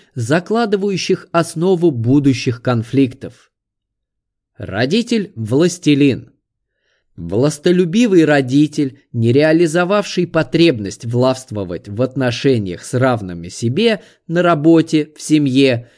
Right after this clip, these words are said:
тешится своей властью над ребенком, без конца наказывая его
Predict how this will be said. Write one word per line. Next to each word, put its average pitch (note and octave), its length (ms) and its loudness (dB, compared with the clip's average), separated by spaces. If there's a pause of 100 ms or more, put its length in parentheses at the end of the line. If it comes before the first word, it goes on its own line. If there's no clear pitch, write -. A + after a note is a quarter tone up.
(200)
тешится A3 500 -2
своей E3+ 560 0
властью F#3 720 -2
над A#2+ 300 -2
ребенком, D#3 720 0 (300)
без C#3 260 0
конца F3+ 680 -2
наказывая F#3+ 880 0
его F#3+ 440 -2